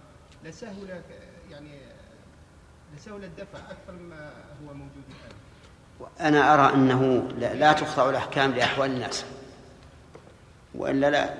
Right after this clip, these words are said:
Speaker 2: لا، لا تفلت الأحكام. لكن يقال هذا الرجل صادف النبي عليه الصلاة والسلام في، في صلاة الفجر كل الليل وهو يقف، فلا ندري هل، هل وقف في الليل أو وقف في النهار،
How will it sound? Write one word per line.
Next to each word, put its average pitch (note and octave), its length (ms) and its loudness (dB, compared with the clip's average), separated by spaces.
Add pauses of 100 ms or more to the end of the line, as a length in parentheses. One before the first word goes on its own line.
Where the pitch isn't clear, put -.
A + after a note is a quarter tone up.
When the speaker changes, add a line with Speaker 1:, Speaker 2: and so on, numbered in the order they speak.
(400)
Speaker 2:
لا، B2 140 -10
لا C#3+ 100 -4
تفلت D#3+ 440 0
الأحكام. - 380 -10 (1600)
لكن E3 220 4
يقال E3 300 8
هذا C#3+ 200 4
الرجل C3+ 360 4 (220)
صادف D#3 380 4
النبي C3 240 2
عليه A#2+ 160 2
الصلاة A2+ 160 -4
والسلام B2+ 320 -2
في، C#3+ 240 0 (1200)
في D#3 80 -6
صلاة E3 220 2
الفجر E3+ 340 -2 (460)
كل F#3 200 2
الليل D#3+ 280 4
وهو C3+ 220 4
يقف، C3 420 0 (920)
فلا F3+ 280 6
ندري D3 120 4
هل، C#3 140 4
هل B2+ 200 0
وقف C3 320 0 (320)
في A#2 60 -10
الليل A#2+ 360 -2
أو A2+ 380 -8
وقف A#2 320 -6
في A2+ 40 -12
النهار، A#2 760 0